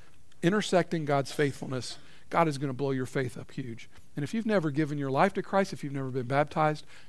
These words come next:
you can do that. We can do that here with you. Um, and I would encourage you to do that when we stand and sing in just a moment. Let's,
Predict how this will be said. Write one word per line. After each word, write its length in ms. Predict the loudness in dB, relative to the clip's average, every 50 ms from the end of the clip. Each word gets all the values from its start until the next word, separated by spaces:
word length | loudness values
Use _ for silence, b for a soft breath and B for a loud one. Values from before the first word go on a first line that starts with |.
| B
you 120 | -2 -2 0
can 200 | 0 0 0 0
do 180 | 2 2 2
that. 220 | 2 2 2 0 0
We 100 | -2 -2
can 160 | -2 -2 -2
do 160 | 0 0 2
that 160 | 2 2 2
here 160 | 2 0 0
with 260 | 0 0 -2 -4 -4 -2
you. 220 | -2 -2 -2 -4 B B B B B B B B -8
Um, 400 | -6 -6 -6 -6 -6 -8 -10 -10 -12 -12 -14 -12 -8
and 100 | -4 0
I 80 | 0 2
would 120 | 2 0
encourage 360 | -2 -4 -2 0 2 2 2 0
you 80 | -2
to 80 | -4 -4
do 200 | -2 -2 -2 -2
that 200 | -2 -4 -4 -6
when 100 | -6 -8
we 100 | -8 -8
stand 240 | -4 -4 -4 -4 -4
and 100 | -6 -8
sing 220 | -6 -6 -6 -6
in 60 | -6
just 200 | -8 -8 -8 -8
a 40 | -8
moment. 280 | -8 -8 -8 -8 -2 0
Let's, 300 | 0 0 0 -2 -8